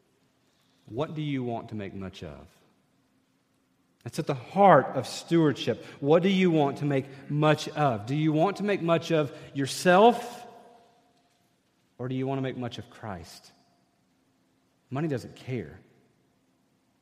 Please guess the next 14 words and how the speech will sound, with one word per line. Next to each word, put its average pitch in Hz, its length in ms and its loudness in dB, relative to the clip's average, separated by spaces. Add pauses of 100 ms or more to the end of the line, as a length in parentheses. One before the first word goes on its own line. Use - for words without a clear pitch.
(140)
but 107 100 -12
money 123 220 -4
can 120 140 -10
be 110 80 -6
a 101 40 -6
great 107 360 -4
tool 104 320 -10
to 104 100 -14
make 92 260 -10
much 101 500 -10
of, 92 340 -12 (400)
really 127 260 -8
either 98 240 -10
one. 101 500 -8